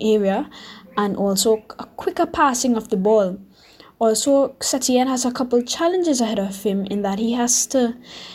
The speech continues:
you know, figure out how to use Frenkie de Jong, and I hope that he would have taken the time, the break, to,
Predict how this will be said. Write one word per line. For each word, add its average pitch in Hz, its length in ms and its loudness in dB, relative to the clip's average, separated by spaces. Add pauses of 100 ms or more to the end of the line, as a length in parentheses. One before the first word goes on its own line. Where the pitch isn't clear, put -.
(140)
you 220 100 0
know, 208 80 2
figure 233 340 2
out - 180 0
how 247 260 2
to 247 120 -2
use 277 600 2
Frenkie 226 420 -2
de 202 180 2
Jong, 302 200 2
and 196 100 -2
I 180 80 -2
hope 220 280 0
that 196 220 -4
he - 140 -6
would 226 160 2
have 190 160 -4
taken 214 340 -2
the 185 80 -2
time, 202 540 -4 (300)
the 220 120 -4
break, 196 460 -2
to, 233 220 -2